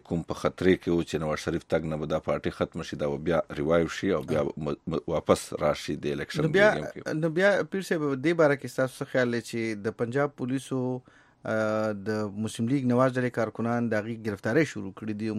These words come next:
Speaker 2: مسلم لیگ په خپله وایي چې زموږ د سلو څخه زیات کسان تر اوسه پورې ګرفتاره شوي دي؟ آیا دا ګام د نواز شریف راتګ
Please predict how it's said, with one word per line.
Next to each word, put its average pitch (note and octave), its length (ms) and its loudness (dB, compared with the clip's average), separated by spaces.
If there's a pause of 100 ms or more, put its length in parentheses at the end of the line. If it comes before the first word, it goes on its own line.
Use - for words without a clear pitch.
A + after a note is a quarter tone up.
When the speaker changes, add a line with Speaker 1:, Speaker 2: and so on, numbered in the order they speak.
Speaker 2:
مسلم A2 240 -6
لیگ A#2+ 160 -6
په - 80 -10
خپله A#2+ 240 2
وایي A#2 120 2
چې A2 180 -10
زموږ A#2 180 -2
د G#2+ 100 -2 (400)
سلو E3 180 2 (100)
څخه B2 260 -2
زیات A#2 280 0 (120)
کسان A#2+ 220 0
تر A#2 180 -2
اوسه B2 80 -6
پورې G2+ 200 -4 (120)
ګرفتاره G#2 260 -2
شوي C3 220 -4
دي؟ A2 100 -2 (460)
آیا D#3 200 6
دا D3 280 4
ګام C#3+ 420 4
د C3 100 2
نواز B2 220 2
شریف C#3 220 -2
راتګ C3 320 2